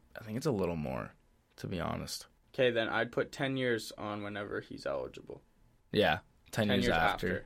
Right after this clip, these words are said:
Speaker 1: Yeah,
Speaker 2: I'd say,
Speaker 1: I like
Speaker 2: I'd
Speaker 1: that.
Speaker 2: say fifteen from now, maybe.
Speaker 1: Yeah.
Speaker 2: At the minimum.
Speaker 1: Ten years after he's
Speaker 2: Ten
Speaker 1: eligible.
Speaker 2: years after he's eligible.
Speaker 1: Yeah, I think the same thing. He's
Speaker 2: Yeah.
Speaker 1: second in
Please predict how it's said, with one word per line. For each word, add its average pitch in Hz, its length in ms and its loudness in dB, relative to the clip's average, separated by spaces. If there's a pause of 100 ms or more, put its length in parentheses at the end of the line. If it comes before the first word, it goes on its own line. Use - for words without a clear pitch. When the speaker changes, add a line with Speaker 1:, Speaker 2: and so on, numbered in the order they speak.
Speaker 1:
Yeah, 110 220 10
Speaker 2:
I'd 107 160 -2
say, 110 160 -2
Speaker 1:
I 139 60 12
like 123 180 12
Speaker 2:
I'd 139 100 8
Speaker 1:
that. - 60 10
Speaker 2:
say 156 140 10
fifteen 147 480 2
from 117 260 -2
now, 107 240 0
maybe. 147 460 -2 (180)
Speaker 1:
Yeah. 95 320 8
Speaker 2:
At 120 100 0
the - 80 0
minimum. 131 600 -2 (520)
Speaker 1:
Ten 127 220 8
years 113 220 8
after 101 260 6
he's 98 120 4
Speaker 2:
Ten 95 100 6
Speaker 1:
eligible. 127 140 6
Speaker 2:
years 117 140 2
after 104 340 2
he's - 220 -6
eligible. - 320 -8
Speaker 1:
Yeah, 90 260 6 (220)
I - 120 8
think 139 180 10
the 120 80 4
same 110 240 2
thing. 98 300 0 (240)
He's 151 160 6
Speaker 2:
Yeah. - 60 10
Speaker 1:
second 190 360 12
in 131 320 8